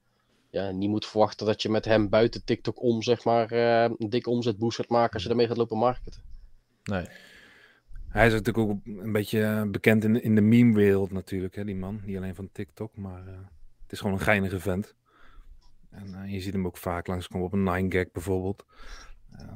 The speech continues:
Speaker 3: ja, misschien dat hij toch wel wat bredere appeal heeft, eh. Alleen de manier waarop ze het nu gedaan hebben, die vond ik toch wel smaakvol, eh, moet ik zeggen. Dus als het zo doorgaat, en, en daar heb ik helemaal niks op tegen in ieder geval.
Speaker 2: Ja.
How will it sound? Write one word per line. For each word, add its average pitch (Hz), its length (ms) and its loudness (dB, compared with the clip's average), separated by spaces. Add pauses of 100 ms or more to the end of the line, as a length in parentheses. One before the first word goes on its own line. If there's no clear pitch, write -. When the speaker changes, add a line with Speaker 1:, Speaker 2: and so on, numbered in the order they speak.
(140)
Speaker 3:
ja, 95 160 -8
misschien 98 280 0
dat 98 120 2
hij 104 80 -2
toch 95 180 -4
wel 92 140 -4
wat 87 160 -4
bredere 95 400 -2
appeal 101 360 0
heeft, 101 360 -6
eh. 95 220 -4 (680)
Alleen 120 260 8
de 123 80 10
manier 127 220 12
waarop 123 200 6
ze - 120 -4
het 107 80 -2
nu 135 100 2
gedaan 123 340 4
hebben, 90 180 0
die 98 100 0
vond 104 160 2
ik 98 60 -4
toch 104 140 0
wel 104 140 4
smaakvol, 104 840 -2
eh, 92 180 -8 (280)
moet 92 140 -12
ik - 60 -18
zeggen. 87 380 -14
Dus - 260 -18
als 87 120 -18
het - 80 -20
zo 92 180 -4
doorgaat, 95 560 -8
en, 98 240 -16 (500)
en 90 260 -12
daar 95 140 -8
heb 92 120 0
ik 95 80 -2
helemaal 92 240 0
niks 98 180 -4
op - 100 -16
tegen 101 340 -2
in 82 60 -12
ieder 82 160 -12
geval. 87 260 -12 (580)
Speaker 2:
Ja. 107 340 -6